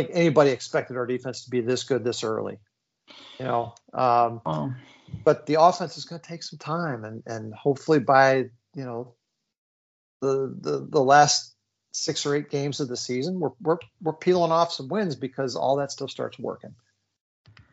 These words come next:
Speaker 2: Yeah, I mean, I don't know what, everybody has different expectations, but I'll use your phrase, Jeff. This,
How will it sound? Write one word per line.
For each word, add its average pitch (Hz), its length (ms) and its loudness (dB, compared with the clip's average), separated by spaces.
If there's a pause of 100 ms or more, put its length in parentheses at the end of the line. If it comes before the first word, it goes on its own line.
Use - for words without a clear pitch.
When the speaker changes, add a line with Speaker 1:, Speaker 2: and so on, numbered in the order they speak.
(1080)
Speaker 2:
Yeah, 131 640 0
I 95 160 2
mean, 117 200 2
I 139 240 6
don't 113 340 2
know 101 180 2
what, 95 260 0 (200)
everybody 117 800 4
has 92 200 -4
different 95 380 -4
expectations, - 880 -8
but - 240 2
I'll 127 140 8
use 127 340 8
your 110 180 4
phrase, 98 400 0
Jeff. 92 340 -2
This, - 420 2